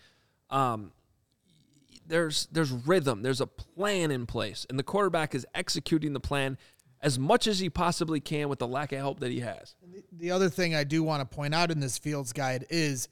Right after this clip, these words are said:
Speaker 2: Justin Fields' toughness, his ability to move on to the next play, to hang in there when sometimes his team makes a mistake. Velus Jones drops a pass, next play. He almost throws a pick, but it gets called back because of a helmet-to-helmet.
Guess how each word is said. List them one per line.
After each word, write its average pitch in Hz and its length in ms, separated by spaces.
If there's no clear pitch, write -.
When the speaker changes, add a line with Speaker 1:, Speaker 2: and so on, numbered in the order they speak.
Speaker 2:
Justin 180 440
Fields' 143 520
toughness, - 880
his 175 300
ability 165 800
to 160 100
move 165 280
on 170 280
to 160 80
the 151 80
next 151 320
play, 151 520
to 147 120
hang 180 360
in 180 200
there 147 200
when 147 380
sometimes 165 600
his 151 160
team 165 180
makes 160 220
a 156 40
mistake. 151 380
Velus 180 420
Jones 180 380
drops 180 400
a - 20
pass, 180 580
next 170 360
play. 147 400
He 165 140
almost 185 340
throws 196 280
a 185 40
pick, 208 320
but 175 140
it 160 100
gets 175 220
called 185 460
back 185 420
because 175 380
of 160 80
a 156 80
helmet-to-helmet. 185 960